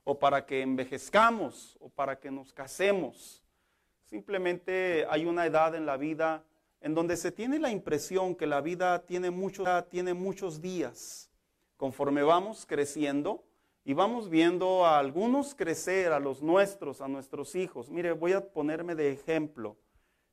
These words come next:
Eh, tengo cuarenta y tres años. Y de esos cuarenta y tres años que tengo, últimamente, estos últimos años, hermanos,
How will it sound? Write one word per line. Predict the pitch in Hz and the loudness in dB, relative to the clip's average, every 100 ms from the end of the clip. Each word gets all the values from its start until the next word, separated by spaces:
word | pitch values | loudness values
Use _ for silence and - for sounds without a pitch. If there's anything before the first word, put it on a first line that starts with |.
| _ - | _ 0
Eh, | 170 170 170 160 - _ _ _ _ _ _ _ _ _ _ _ _ _ _ _ - | 4 6 4 2 -6 _ _ _ _ _ _ _ _ _ _ _ _ _ _ _ -2
tengo | 269 269 269 269 262 233 | 0 6 8 10 8 6
cuarenta | 208 190 190 180 | 4 4 4 0
y | 175 | 2
tres | 220 208 | 4 6
años. | 208 175 113 - - - _ _ _ _ _ _ _ _ _ _ _ | 6 6 2 -4 -14 -16 _ _ _ _ _ _ _ _ _ _ _
Y | - 131 | -2 2
de | 151 | 2
esos | 170 | 0
cuarenta | - 151 135 127 | -4 -4 -2 -4
y | 120 | -4
tres | 143 143 | -4 -2
años | 151 151 151 | -2 -4 -6
que | - - | -10 -6
tengo, | 139 147 147 147 - _ _ _ _ - | -4 -2 -2 -4 -8 _ _ _ _ 0
últimamente, | 233 247 277 247 156 143 156 156 135 | 0 0 -2 0 0 0 -2 -4 -4
estos | 131 - - | -4 -12 -18
últimos | 156 160 160 139 147 | -16 -10 -8 -2 2
años, | 147 147 123 | 2 0 -6
hermanos, | 123 120 120 117 - | -12 -10 -10 -12 -20